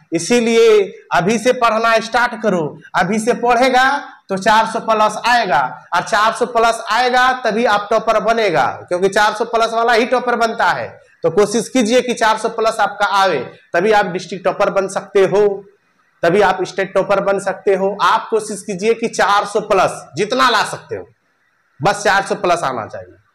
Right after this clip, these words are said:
तभी ना आपका मम्मी पापा का नाम रोशन होगा। चलिए, आप लोग करोगे, विश्वास है, मेहनती लड़का हो, ठीक है। चलिए, और वीडियो अब तक जो है, जो जो लाइक नहीं किए हो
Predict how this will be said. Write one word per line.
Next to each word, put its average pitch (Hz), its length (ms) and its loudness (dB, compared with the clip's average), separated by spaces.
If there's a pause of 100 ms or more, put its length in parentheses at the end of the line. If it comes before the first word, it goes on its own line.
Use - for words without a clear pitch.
(320)
तभी 170 160 2
ना 240 80 2
आपका 233 200 -2
मम्मी 190 240 -2
पापा 160 280 0
का 156 100 -2
नाम 147 200 -2
रोशन 143 280 -4
होगा। 151 720 0 (300)
चलिए, 151 400 0
आप 156 140 0
लोग 185 180 0
करोगे, 220 280 2
विश्वास 170 580 0
है, 196 180 -8
मेहनती 139 440 -2
लड़का 175 340 2
हो, 175 440 -2 (140)
ठीक 190 140 2
है। - 380 -2
चलिए, 143 300 -2
और 160 200 -2
वीडियो 202 380 2
अब 226 240 2
तक 233 100 4
जो 214 180 2
है, 202 360 2
जो 180 180 0
जो 208 480 2 (200)
लाइक 190 360 2
नहीं 220 320 0
किए 233 340 4
हो 240 420 2